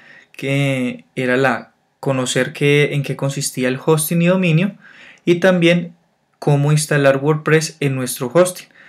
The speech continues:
Fi-, si nos vamos a fijar, nosotros voy a abrir una ventana nueva. Sí, voy a abrir una ventana nueva y le voy a dar la dirección nuevamente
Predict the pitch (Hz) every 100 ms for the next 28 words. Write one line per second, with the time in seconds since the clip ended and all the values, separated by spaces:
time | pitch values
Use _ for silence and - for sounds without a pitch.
0 | - _ - - 143 135 - - 131 127
1 | 127 123 147 160 175 165 156 156 - 135
2 | 123 127 120 139 135 127 139 147 147 147
3 | 143 151 139 123 123 131 151 143 143 170
4 | - - - _ _ _ _ _ _ _
5 | _ _ _ _ _ _ _ _ _ _
6 | _ _ _ _ _ _ _ - 147 127
7 | 127 123 131 131 123 135 160 160 170 -
8 | 185 185 175 175 175 160 165 - - 135
9 | 131 131 127 123 131 127 143 151 160 147
10 | 139 170 170